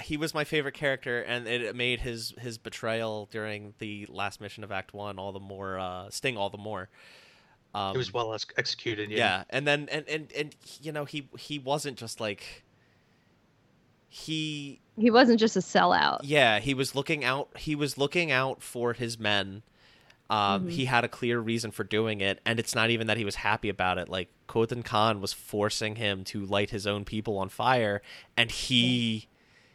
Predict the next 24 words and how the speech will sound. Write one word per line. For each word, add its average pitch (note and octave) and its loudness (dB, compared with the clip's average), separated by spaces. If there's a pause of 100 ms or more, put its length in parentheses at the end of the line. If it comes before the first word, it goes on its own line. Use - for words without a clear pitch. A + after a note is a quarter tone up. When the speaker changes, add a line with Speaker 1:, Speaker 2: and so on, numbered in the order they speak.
Speaker 1:
he - -6
struggled C3 4
with G#2 -6
that. E2 -2 (520)
Speaker 3:
Mm-hmm. F#3+ 0
Speaker 1:
And A2 4
that A2+ 4
was A#2 -4
th-, - -6
that A#2 0
was A#2 -2
a G#2+ -2
super - -2
powerful G#2+ 0
cutscene G#2 -2
of F2+ -8
him G#2 -6
shouting G#2+ 2
for G#2+ -8
them G#2 -4
to G#2 -2
open G#2 -4
the G2 -6
gate. G2 -2